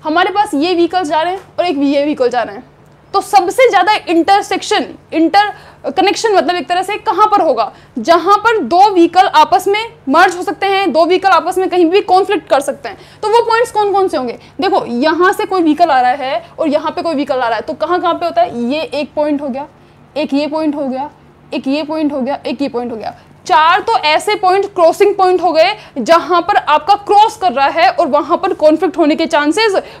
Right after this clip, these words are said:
पूरे हैं। एक कहाँ हुआ कि आपका देखो road ए पे जा रहा था traffic, मतलब आपका vehicle, और आप उसको merge कहाँ होना है, उसको जाना है इस road पे, तो हम बोल रहे हैं कि यहाँ पे जा रहा था और उसको मुड़ना यहाँ पे था, तो उसने क्या किया, यहाँ पे जा रहा था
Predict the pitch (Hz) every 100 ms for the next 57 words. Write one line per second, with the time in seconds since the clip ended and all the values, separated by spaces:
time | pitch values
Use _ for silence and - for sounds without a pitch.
0 | - 359 370 311 - - - - _ _
1 | - 415 480 453 415 403 370 320 349 370
2 | 427 403 - 285 302 466 415 427 359 277
3 | 359 330 269 330 381 320 285 320 320 349
4 | 269 262 370 466 - - 240 294 277 311
5 | 269 - 330 466 - - 294 294 302 -
6 | 415 311 349 - 381 392 370 415 415 330
7 | 349 320 339 370 330 302 254 240 208 -
8 | - 349 359 359 359 392 415 381 381 339
9 | 403 370 359 381 440 415 381 370 392 359
10 | 302 240 247 - - - - 349 339 349
11 | 403 392 339 370 381 269 311 302 311 311
12 | 311 311 392